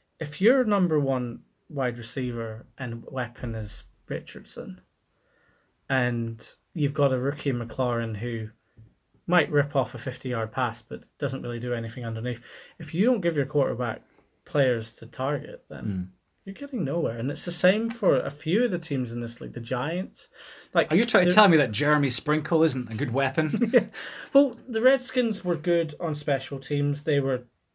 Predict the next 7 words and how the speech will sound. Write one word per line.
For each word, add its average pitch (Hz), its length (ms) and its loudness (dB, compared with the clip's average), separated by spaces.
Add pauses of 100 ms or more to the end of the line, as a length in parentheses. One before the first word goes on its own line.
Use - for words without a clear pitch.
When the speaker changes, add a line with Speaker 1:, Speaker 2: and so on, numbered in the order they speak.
(320)
Speaker 1:
solid 190 520 4
for - 140 -6
the 123 100 -4
most 123 280 -6
part 120 300 -6 (360)
on 127 220 -6
defense. - 840 -10